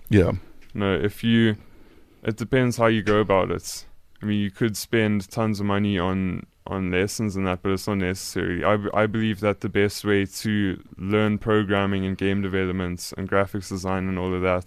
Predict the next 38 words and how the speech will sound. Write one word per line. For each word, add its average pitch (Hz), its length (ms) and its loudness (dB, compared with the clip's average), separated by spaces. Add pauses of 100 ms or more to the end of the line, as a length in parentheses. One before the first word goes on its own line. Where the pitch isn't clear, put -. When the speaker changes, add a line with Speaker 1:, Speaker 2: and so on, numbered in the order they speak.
(240)
Speaker 1:
Mm-hmm. 92 360 2
Speaker 2:
is 104 340 2
through 110 340 -2
experimenting 98 960 0
and, 90 440 -4 (320)
and 98 140 -2
teaching 104 380 -4
yourself. 92 600 -4
Speaker 1:
Yeah, 123 140 6
see 143 200 6
what 123 180 6
works 113 260 6
and 104 100 4
what 101 100 2
doesn't 107 240 2
work. 87 260 -6
Speaker 2:
Yeah, 92 320 0
so 98 240 -2
I've 95 240 2
done 92 200 -2
it. - 300 -10 (240)
Speaker 1:
All 123 140 -2
right. 147 200 0 (360)
When 131 160 8
we 175 160 6
come 160 240 4
back, 143 260 8
we 151 60 2
talk 143 320 4
about 120 380 4
his, 117 480 4
uh, 110 280 8
most 120 280 6
successful - 840 2
game 107 300 6
to - 120 -6
date, 110 400 2 (380)
Taurus. 135 680 6